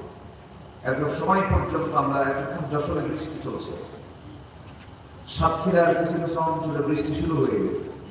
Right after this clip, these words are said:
আমরা এখন আল্লাহ পাক আমাদেরকে একটু হলেও সুযোগ দিয়েছেন,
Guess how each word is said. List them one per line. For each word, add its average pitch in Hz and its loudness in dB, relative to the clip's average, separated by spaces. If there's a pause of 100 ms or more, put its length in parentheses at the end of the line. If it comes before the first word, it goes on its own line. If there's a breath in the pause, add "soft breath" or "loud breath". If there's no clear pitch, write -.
(840)
আমরা 123 2
এখন 127 0
আল্লাহ 123 0
পাক - 2
আমাদেরকে - -2 (580)
একটু 156 2
হলেও 135 8
সুযোগ - 0
দিয়েছেন, 117 0